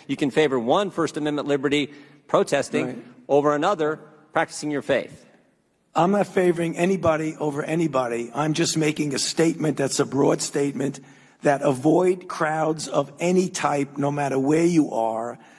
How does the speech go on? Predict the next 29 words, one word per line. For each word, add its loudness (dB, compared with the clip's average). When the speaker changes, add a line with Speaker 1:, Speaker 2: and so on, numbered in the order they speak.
Speaker 2:
because 0
that -2
leads 0
to 0
the -4
acquisition 0
and -2
transmission. -2
And 4
I 4
don't 4
judge 0
one 0
crowd 0
versus -2
another 0
crowd. -2
When 2
you're 4
in 6
a 2
crowd, -2
particularly -2
if -4
you're 0
not -2
wearing 0
a -2
mask, -2